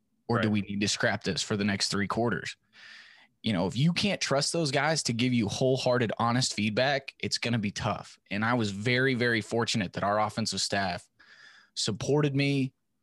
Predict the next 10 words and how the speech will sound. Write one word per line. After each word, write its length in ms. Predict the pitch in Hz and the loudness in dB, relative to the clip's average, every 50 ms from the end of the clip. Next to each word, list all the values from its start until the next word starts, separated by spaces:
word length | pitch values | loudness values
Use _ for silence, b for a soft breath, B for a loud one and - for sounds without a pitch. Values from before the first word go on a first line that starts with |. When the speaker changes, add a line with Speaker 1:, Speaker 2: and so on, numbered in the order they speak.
| _ - | _ -6
Speaker 1:
and 400 | - 107 104 101 98 92 90 65 - _ _ _ | -2 -2 0 0 0 -2 -4 -6 -10 _ _ _
believed 400 | 110 104 110 123 135 147 139 139 | -2 0 2 2 2 2 2 2
in 120 | 131 127 | 2 2
me 320 | 131 131 127 127 127 113 - | 2 2 2 2 0 0 0
and 380 | - 110 101 104 101 87 - - _ _ _ _ _ _ | -2 -2 0 0 0 -2 -4 -8 _ _ _ _ _ _
was 240 | - 107 120 110 - - - | -4 0 0 0 0 0 0
honest 400 | 120 127 131 143 160 147 - - | 0 2 2 2 2 0 2 0
with 160 | 117 110 - | 0 0 0
me 200 | 107 107 104 101 | 0 0 2 2
when, 300 | 104 104 104 104 98 | 2 2 2 0 0